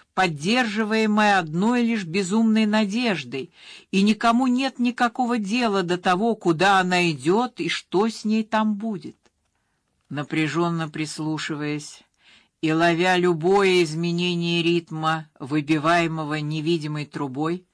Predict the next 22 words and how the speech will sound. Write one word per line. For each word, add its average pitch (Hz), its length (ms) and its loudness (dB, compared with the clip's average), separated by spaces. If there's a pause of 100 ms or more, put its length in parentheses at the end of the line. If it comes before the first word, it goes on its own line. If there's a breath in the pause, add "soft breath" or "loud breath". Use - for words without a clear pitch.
(460 loud breath)
Кота 208 300 0
спускалась 190 840 -2
вниз, 180 440 -2
держась 170 640 -2
рукой 196 640 0 (320 soft breath)
за 135 200 -2
стальную 196 920 0
перекладину 180 960 -2
перил. 143 480 -4 (560 loud breath)
Револьвер 185 640 2
она 196 240 2
сжимала 190 500 2
в - 140 -10
правой 185 480 0
руке, 165 640 -4 (880)
уставив 175 680 -2
чуть 170 360 -4
подрагивающий 156 1080 -2
ствол 160 460 -4
прямо 147 440 -4
перед 143 300 -10
собой. 127 540 -12